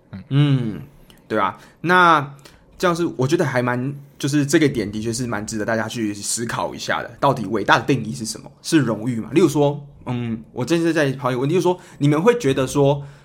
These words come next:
Speaker 2: 巴萨时期的呱呱跟曼城时期的呱呱，哪一个时期比较伟大？
Speaker 1: 其实我觉得这个是一个蛮有趣的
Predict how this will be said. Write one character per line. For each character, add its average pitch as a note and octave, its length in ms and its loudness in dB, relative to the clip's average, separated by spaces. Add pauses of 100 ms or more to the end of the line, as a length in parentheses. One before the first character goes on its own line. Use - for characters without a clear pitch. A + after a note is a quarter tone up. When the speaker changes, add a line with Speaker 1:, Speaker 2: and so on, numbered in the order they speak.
(100)
Speaker 2:
巴 G#3 200 6
萨 A3 180 2
时 C3+ 180 0
期 B2 240 -4
的 A2+ 280 0
呱 C#3 180 6
呱 B2+ 320 4
跟 F3 160 2
曼 F#3 320 -2
城 A2+ 240 -6
时 A2+ 180 -8
期 A2 200 -8
的 G2+ 100 -6
呱 A2 140 -4
呱， G#2+ 160 -6 (180)
哪 A#2+ 160 -4
一 D3 60 -2
个 D3 80 0
时 A2+ 160 -6
期 A2+ 160 -8
比 - 120 -16
较 E2+ 180 -4
伟 A1+ 200 -10
大？ - 180 -8 (1500)
Speaker 1:
其 G3+ 160 8
实 B3 40 8
我 A3+ 140 12
觉 E3 100 6
得 D3+ 60 10
这 A#3+ 100 0
个 F#3+ 80 12
是 G3+ 120 8
一 F#3 40 6
个 D3 60 6
蛮 A#2+ 180 2
有 B2 200 6
趣 A#2 240 -2
的 - 240 -8